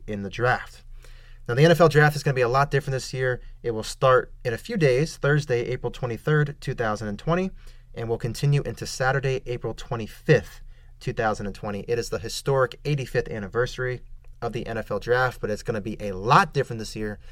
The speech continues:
thanks to the covid nineteen epidemic that swept across the nation.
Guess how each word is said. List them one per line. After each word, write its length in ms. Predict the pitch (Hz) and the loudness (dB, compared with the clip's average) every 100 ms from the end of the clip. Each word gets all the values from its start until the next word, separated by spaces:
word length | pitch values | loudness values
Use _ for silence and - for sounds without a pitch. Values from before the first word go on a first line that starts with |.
| - - - | -18 -18 -8
thanks 220 | 120 123 - | -4 -4 -2
to 60 | |
the 80 | 117 | -6
covid 280 | - 123 113 | 2 2 4
nineteen 380 | 113 110 123 113 | -2 -4 -4 -2
epidemic 420 | 113 113 113 113 | -2 -2 -2 -4
that 120 | 104 | -6
swept 200 | - 120 | -4 -4
across 340 | 107 - 110 | -2 0 0
the 80 | - | -2
nation. 460 | 104 127 - 123 | -2 -2 -2 -6